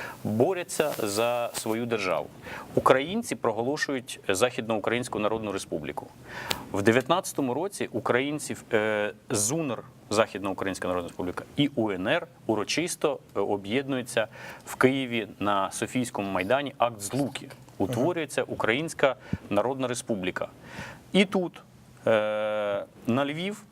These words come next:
е, нападає новостворена армія польська,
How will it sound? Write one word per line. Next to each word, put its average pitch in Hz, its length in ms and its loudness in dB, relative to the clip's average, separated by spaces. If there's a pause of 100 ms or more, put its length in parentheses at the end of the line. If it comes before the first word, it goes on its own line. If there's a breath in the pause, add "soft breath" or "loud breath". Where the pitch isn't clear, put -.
(440)
е, 101 320 4
нападає 131 600 0
новостворена 123 920 -2 (480)
армія 110 420 6
польська, 127 500 -2